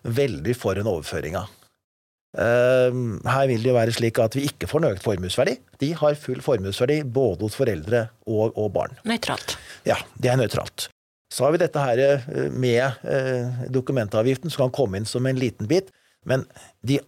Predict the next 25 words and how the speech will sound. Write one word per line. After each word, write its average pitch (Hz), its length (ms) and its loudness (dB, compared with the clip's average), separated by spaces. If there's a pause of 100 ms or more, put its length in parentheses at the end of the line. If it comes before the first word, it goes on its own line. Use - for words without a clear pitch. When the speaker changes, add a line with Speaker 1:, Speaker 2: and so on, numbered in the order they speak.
Speaker 1:
aller 123 540 2
beste 139 340 -2
tilfellene 117 540 0
som 123 160 -2
jeg 127 80 2
liksom 123 180 -2
sånn, 123 200 2 (340)
eh, - 160 -10
virkelig, 127 460 0 (260)
eh, 113 540 -4
kall 113 180 0
det, 139 120 2 (140)
nyter 135 720 0
i 151 80 0
min 135 160 -2
skattehverdag, 143 600 2 (400)
det 127 380 0
er - 340 0
jo, 123 160 4 (260)
eh, 127 680 2
når 113 400 2
foreldrene 117 680 2
sitter 135 360 -2
med 127 220 0
enkelte 127 380 -2